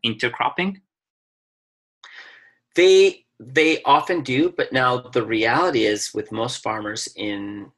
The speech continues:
Speaker 2: Burundi is that they may only have maybe two acres of land, like one hectare, two acres of land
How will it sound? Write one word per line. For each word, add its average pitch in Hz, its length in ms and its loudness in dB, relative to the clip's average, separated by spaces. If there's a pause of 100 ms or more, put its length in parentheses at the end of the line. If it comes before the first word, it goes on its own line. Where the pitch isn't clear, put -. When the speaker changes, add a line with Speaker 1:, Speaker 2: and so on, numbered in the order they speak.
(380)
Speaker 2:
Burundi 110 480 -2
is 87 120 -6
that 104 240 -4 (140)
they 117 200 2
may 131 340 0
only 117 260 -2
have 107 680 -2 (460)
maybe 107 640 -6
two 123 400 -10
acres 101 520 -6 (760)
of 113 140 -8
land, 107 340 -4
like 80 160 -12
one 113 180 -4
hectare, - 380 -10
two - 220 -8
acres 95 280 -8
of 87 100 -16
land 90 480 -10